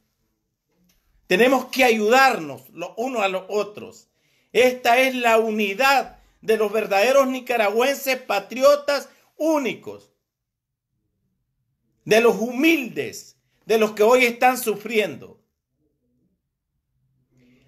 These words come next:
Elecciones adelantadas con la dictadura sería una catástrofe a mediados de esta lucha.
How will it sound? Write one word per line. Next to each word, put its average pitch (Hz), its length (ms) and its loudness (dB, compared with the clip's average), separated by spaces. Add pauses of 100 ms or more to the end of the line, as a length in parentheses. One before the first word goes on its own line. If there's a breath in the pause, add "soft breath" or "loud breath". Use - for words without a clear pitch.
(1080 soft breath)
Elecciones 254 880 2
adelantadas 240 920 0
con 226 200 -4
la 214 140 0
dictadura 208 1040 -2 (180 soft breath)
sería 240 680 0
una 262 380 -2
catástrofe 214 920 -2
a 196 40 0
mediados 220 560 0
de 240 80 -2
esta 233 280 -4
lucha. 190 480 -10